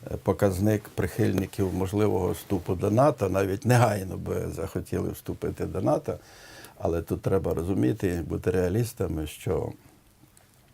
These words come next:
зараз це питання не може бути вирішено ні в якому вигляді. Я недавно з невеликою групою, м, експертів,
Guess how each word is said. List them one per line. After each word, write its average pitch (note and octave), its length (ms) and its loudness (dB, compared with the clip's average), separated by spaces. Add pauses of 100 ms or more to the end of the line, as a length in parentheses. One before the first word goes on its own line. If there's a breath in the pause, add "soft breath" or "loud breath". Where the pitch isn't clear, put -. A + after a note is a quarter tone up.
(220)
зараз G2+ 340 2
це - 160 -4
питання F#2 560 -2 (260)
не G#2+ 100 2
може F2 280 0
бути F2 260 -4
вирішено A2 600 0
ні G#2 140 0
в G#2+ 60 2
якому G2 380 0
вигляді. F2+ 540 0 (640 loud breath)
Я A2+ 260 4
недавно F#2+ 520 4
з - 200 -6 (240)
невеликою F#2 680 0
групою, F#2 680 -2 (320)
м, E2 360 -4 (140)
експертів, - 680 -4